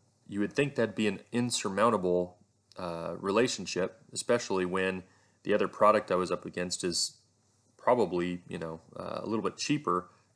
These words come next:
than the product that I represent. Um, although, you know, there are some slight differences in quality and the product itself. Um, many times a friendship plus a cheaper <laughs> price is a bad equation for winning business,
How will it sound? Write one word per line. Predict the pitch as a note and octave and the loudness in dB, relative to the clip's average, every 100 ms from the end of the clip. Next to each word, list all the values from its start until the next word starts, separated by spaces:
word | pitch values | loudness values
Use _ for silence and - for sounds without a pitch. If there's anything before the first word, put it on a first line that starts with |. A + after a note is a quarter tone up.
| _ | _
than | F#2+ | -6
the | F2+ | -2
product | - E2+ E2+ | -2 0 -2
that | - | 0
I | E2+ | 0
represent. | E2 D#2+ - D#2+ F2 G#2 _ - _ _ - | 0 -4 -6 -4 -4 -4 _ -20 _ _ -4
Um, | F#2 E2+ E2 E2 - _ _ | -2 0 -2 -8 -14 _ _
although, | - F2+ F2 F2 E2+ _ | -4 0 2 2 -2 _
you | A#2+ | -8
know, | F2+ E2+ | -6 0
there | F#2+ | 2
are | F2 | 4
some | F2 E2+ E2 | 2 -4 -4
slight | G2+ G#2 - | 2 2 0
differences | - F#2 F2+ E2 | -6 -6 -6 -8
in | E2 | -8
quality | D#2+ E2+ F#2 G#2 G2+ | -4 0 2 0 -2
and | E2+ E2+ E2 - _ - | -6 -8 -12 -18 _ -14
the | - | -6
product | - E2+ F2+ - | 0 0 0 -8
itself. | - E3 B2+ - - - - _ | 0 2 2 -2 -20 -20 -20 _
Um, | G2+ G2 F2+ F2+ - _ _ - | 4 6 4 0 -6 _ _ -6
many | G#2 C3 | 0 2
times | A#2+ G#2+ G2 | 2 2 2
a | - | -2
friendship | - A#2 A#2 A#2 G2+ - | 0 0 2 2 0 -2
plus | - A#2 B2+ | 2 4 4
a | G2 | -2
cheaper | - G2 - | -6 -6 -8
<laughs> | - | -2
price | G2+ A2+ G#2 - - - - - | 0 2 0 -4 -10 -20 -20 0
is | A2 G#2 | 2 2
a | G2 | 4
bad | G2 G2 | 4 4
equation | G2 G2 G2 F#2 F2+ F2 | 0 0 0 0 -4 -6
for | E2 F2+ | -6 -4
winning | F2 E2 E2 | -4 -6 -6
business, | A2+ A2+ F#2+ E2 - | -2 0 0 -4 -6